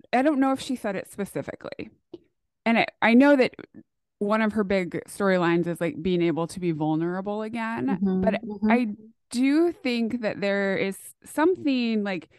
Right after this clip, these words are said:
Speaker 1: she held on to the relationship with Rupert so strongly.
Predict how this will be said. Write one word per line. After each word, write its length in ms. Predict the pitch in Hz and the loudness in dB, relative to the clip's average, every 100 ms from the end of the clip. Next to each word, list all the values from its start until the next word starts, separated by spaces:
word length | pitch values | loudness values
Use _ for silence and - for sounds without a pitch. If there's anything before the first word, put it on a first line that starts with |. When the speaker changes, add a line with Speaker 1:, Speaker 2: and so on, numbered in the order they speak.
| _ _ | _ _
Speaker 1:
she 180 | - 214 | -4 -2
held 400 | - 240 233 240 | -2 0 2 4
on 240 | 220 214 | 2 2
to 100 | 220 | 2
the 100 | 185 | 0
relationship 600 | 185 175 175 - 175 175 | 0 0 -2 -4 -4 -4
with 140 | - 180 | -6 -2
Rupert 580 | 175 175 - 165 - - | 0 0 0 0 -2 -6
so 380 | - 185 175 | -2 2 2
strongly. 960 | 175 - 160 156 156 147 156 151 151 | 0 -4 -2 0 0 0 0 -2 -2